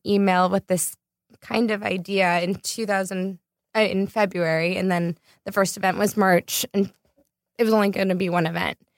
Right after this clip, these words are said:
And then people were like, "You gotta do another and another." And it became, like, my passion. It was, I felt like my mistress or something while I was at work.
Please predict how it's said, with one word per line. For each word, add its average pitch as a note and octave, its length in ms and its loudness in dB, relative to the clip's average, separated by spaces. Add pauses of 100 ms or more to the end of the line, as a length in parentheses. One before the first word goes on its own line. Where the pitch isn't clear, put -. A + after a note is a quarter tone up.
(320)
And G3 160 2
then F3 180 4
people F3 400 0
were E3+ 120 4
like, E3 240 0
"You - 40 -20
gotta F3 200 0
do E3+ 120 0
another D#3+ 300 0
and D#3+ 140 -4
another." F3+ 420 0 (580)
And G3 480 2 (1080)
it A3 240 -2
became, G#3+ 440 2
like, G3+ 220 2
my E3+ 180 2
passion. E3+ 760 -4
It F#3+ 60 -2
was, F#3+ 340 0 (160)
I G#3 120 2
felt - 180 0
like G#3 140 0
my F3+ 140 4
mistress E3+ 540 0
or - 100 -4
something E3+ 480 -2
while D#3+ 120 2
I D#3+ 80 4
was E3 100 0
at E3 180 0
work. E3+ 280 0